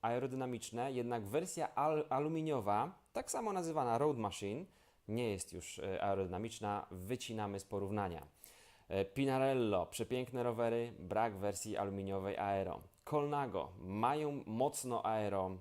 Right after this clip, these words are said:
e, stworzony rower, koncept i mają także aer-, aerodynamiczny V dwa R, e, jednak żaden z tych nie występuje w wersji aluminiowej. Centurion,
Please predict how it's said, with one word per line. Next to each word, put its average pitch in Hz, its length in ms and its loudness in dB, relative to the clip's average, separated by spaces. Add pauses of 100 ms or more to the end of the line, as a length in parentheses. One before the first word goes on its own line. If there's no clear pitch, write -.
(160)
e, 98 60 -6 (1600)
stworzony 117 800 2
rower, 101 400 2
koncept 120 540 0
i 107 80 -2
mają 180 320 0
także - 380 -4
aer-, 131 320 0
aerodynamiczny 127 880 0 (420)
V 151 160 4
dwa 131 200 4
R, 104 280 0 (560)
e, 98 180 2
jednak 117 320 0
żaden 117 240 2
z - 80 -6
tych 104 160 -6
nie 113 180 0
występuje 98 480 -4
w 82 40 -8
wersji 90 400 -6
aluminiowej. 107 720 0 (460)
Centurion, 180 760 2